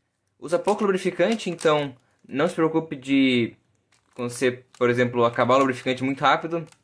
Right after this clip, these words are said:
porque dura bastante. Vocês viram que eu passei muito pouco lubrificante e já teve um resultado ótimo. Fica muito melhor do que antes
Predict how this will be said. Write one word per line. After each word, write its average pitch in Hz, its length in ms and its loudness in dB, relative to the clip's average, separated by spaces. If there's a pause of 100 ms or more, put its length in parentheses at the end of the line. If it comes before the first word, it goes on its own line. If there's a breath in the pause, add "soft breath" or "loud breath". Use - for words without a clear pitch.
(1040)
porque 139 760 0 (220)
dura 147 240 2
bastante. 151 540 0
Vocês 143 200 0
viram 151 180 0
que 156 100 -2
eu 156 40 0
passei 147 460 0 (180)
muito 160 480 -4
pouco 143 240 -2
lubrificante 123 720 -4 (800)
e 127 220 -4
já 127 100 2
teve 127 280 0
um 135 40 0
resultado 127 680 0 (460)
ótimo. 160 480 -2 (680)
Fica 180 560 -2 (680)
muito 160 420 -2
melhor 135 300 4
do 127 80 -6
que 127 120 -2
antes 131 460 -2